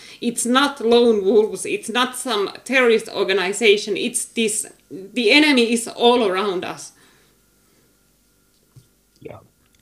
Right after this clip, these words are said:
Speaker 2: <clears throat> but that's absolutely right. It's, it's not lone wolves, it's very, very deliberate, and since Islam is a collective ideology and a collectivist religion, you don't have lone wolves. You only have someone acting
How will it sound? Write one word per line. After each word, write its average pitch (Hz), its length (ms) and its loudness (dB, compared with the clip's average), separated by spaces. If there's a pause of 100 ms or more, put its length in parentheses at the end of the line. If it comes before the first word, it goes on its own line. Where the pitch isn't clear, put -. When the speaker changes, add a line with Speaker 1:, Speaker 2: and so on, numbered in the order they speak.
Speaker 2:
<clears throat> 180 360 -6
but 156 120 -4
that's 170 220 -4
absolutely 151 440 -8
right. 123 340 -6 (120)
It's, 139 180 -12 (640)
it's 147 260 -12
not 185 380 -8
lone 156 340 -6
wolves, 147 460 -8 (140)
it's 139 260 -14
very, 160 380 -4
very 156 280 -6
deliberate, 131 680 -10 (120)
and 127 380 -8 (420)
since 190 280 -4
Islam 165 800 -10
is 139 160 -12
a 139 60 -14
collective 156 680 -8
ideology 131 680 -8
and 113 80 -10
a 120 60 -14
collectivist 120 800 -12
religion, 104 560 -10 (360)
you 139 120 -6
don't 185 180 -4
have 165 300 -8
lone 143 300 -6
wolves. 123 320 -8
You 131 120 -10
only 175 280 -8
have 156 260 -6
someone 151 400 -8
acting 151 600 -8